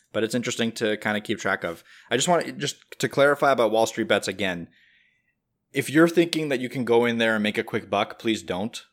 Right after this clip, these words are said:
Um, that's not what that subreddit is for. It was literally, before all this mess, it was literally there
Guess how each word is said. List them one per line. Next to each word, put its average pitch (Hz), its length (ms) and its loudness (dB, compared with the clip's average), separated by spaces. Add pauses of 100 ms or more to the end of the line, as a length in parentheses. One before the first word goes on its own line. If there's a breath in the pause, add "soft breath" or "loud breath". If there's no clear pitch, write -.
(400)
Um, 87 340 -6
that's 87 260 -8
not 95 300 -4
what - 80 -10
that 92 140 -2
subreddit 90 400 -4
is 85 160 -8
for. 98 320 0
It 101 120 0
was 98 180 -2
literally, 123 320 4
before 139 360 2
all 147 140 6
this 123 180 -4
mess, 110 260 -4
it 113 80 0
was 101 160 -4
literally 117 360 2
there 104 400 2